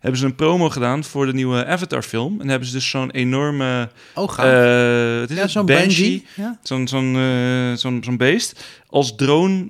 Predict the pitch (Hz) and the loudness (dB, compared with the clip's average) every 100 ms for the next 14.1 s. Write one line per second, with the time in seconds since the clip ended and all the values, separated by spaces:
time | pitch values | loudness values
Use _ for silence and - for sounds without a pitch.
0 | - 131 127 156 170 147 147 143 139 139 | -12 -6 2 4 4 2 2 2 2 2
1 | 135 143 147 139 139 135 - 190 180 120 | 2 0 0 0 0 -2 -6 -10 -6 0
2 | 120 110 101 101 - 104 95 - 107 - | 2 2 0 -4 -8 -10 -10 -12 -14 -18
3 | - - - 196 160 123 98 73 - _ | -12 -8 0 0 0 -8 -6 -8 -12 _
4 | - 113 - - - 135 143 156 151 156 | -8 -8 -8 -20 -2 0 2 0 0 0
5 | 160 160 160 135 135 110 90 95 101 92 | 2 0 -2 -2 0 0 -6 -8 -8 -6
6 | 104 104 107 165 120 107 107 98 95 139 | -6 -6 -4 -4 -4 -4 -6 -6 -4 -2
7 | 139 95 87 90 _ _ - - 139 156 | -2 -2 -8 -10 _ _ -20 -2 2 2
8 | 160 160 202 147 175 120 123 208 180 110 | 2 4 4 4 0 0 0 0 0 -2
9 | 107 107 107 117 120 127 113 117 107 120 | -2 -2 0 -2 0 -2 0 0 2 0
10 | 139 131 123 - 139 139 127 131 160 156 | 0 -4 -8 0 2 4 2 0 -2 -2
11 | - 120 123 123 120 - 120 135 208 180 | -2 -2 -2 -2 -6 -2 0 0 2 2
12 | 117 117 170 202 220 156 160 135 120 123 | 4 2 2 0 0 0 0 0 -2 0
13 | 135 143 135 - 156 - 156 160 185 180 | 0 0 -2 0 2 4 4 4 4 2
14 | 175 | 4